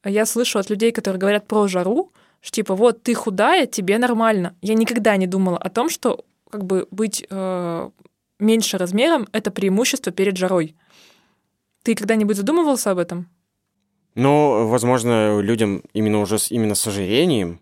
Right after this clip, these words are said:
Speaker 2: наверное, им тяжелее,
Speaker 1: Нет.
Speaker 2: потому что у них сердечко у
Speaker 1: Ну, блин, это,
Speaker 2: тяжелее работать
Speaker 1: ну,
Speaker 2: в
Speaker 1: всем,
Speaker 2: жару.
Speaker 1: да, тяжелее. И вс-, тем, кто взрослый сильно, да, то есть тоже бывает полнота такая уже от возраста просто. Но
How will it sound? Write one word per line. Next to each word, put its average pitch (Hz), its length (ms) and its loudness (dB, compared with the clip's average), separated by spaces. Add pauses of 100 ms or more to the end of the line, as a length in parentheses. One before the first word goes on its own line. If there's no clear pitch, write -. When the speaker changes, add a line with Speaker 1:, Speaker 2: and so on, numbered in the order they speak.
(140)
Speaker 2:
наверное, 87 460 -2
им 117 120 0
тяжелее, - 360 4
Speaker 1:
Нет. - 80 2
Speaker 2:
потому 117 200 -4
что - 160 -8
у 107 60 0
них 113 160 -2
сердечко 123 560 0
у 92 180 -2
Speaker 1:
Ну, 92 260 0 (100)
блин, 190 240 -6
это, 254 180 0
Speaker 2:
тяжелее 202 380 2
работать 196 400 0
Speaker 1:
ну, 240 80 -2
Speaker 2:
в 262 40 -8
Speaker 1:
всем, 202 460 0
Speaker 2:
жару. 190 200 2
Speaker 1:
да, 190 140 -2
тяжелее. 196 440 -2
И - 20 -2
вс-, - 220 -6 (100)
тем, 240 160 0
кто 220 320 0
взрослый 208 720 0
сильно, 202 380 0
да, 196 120 2
то 208 100 -4
есть 196 120 -6
тоже 208 200 -2
бывает 180 380 -2
полнота 190 420 0
такая 196 380 0
уже 180 200 -2
от 185 120 -6
возраста 180 380 -2
просто. 165 380 -8 (480)
Но 233 300 2